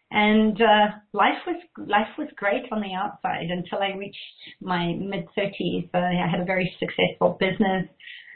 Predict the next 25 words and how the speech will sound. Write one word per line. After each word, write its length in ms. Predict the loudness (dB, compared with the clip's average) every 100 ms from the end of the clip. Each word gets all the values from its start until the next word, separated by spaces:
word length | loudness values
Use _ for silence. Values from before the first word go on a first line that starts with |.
| 2
that 160 | 4 8
was, 320 | 10 8 6 -2 -6 -6 _ -4
in 160 | 0 4
hindsight, 580 | 6 6 6 4 4 4
always 280 | 6 8 6
a 120 | 4
little 200 | 2 0
bit 120 | 0 2
off 220 | 4 4 0 -10
because 300 | -8 -4 -2 0
I 120 | -2
made 300 | 0 -2 -4 -10 -20 _ _ _ 0
furniture 540 | 0 2 -2 2 2
and 160 | 4 2
I 100 | 2
was 180 | 0 -2
responsible 840 | -6 2 2 2 -2 -4 -2 -2 -6 -20 -20 -20 2
for 120 | 2 4
cutting 320 | 4 6 8
down 560 | 8 6 6 4 2 -2 _ -4
a 60 | 4
lot 180 | 4
of 60 | 4
the 120 | -2 4
forests, 340 | 4 4 -2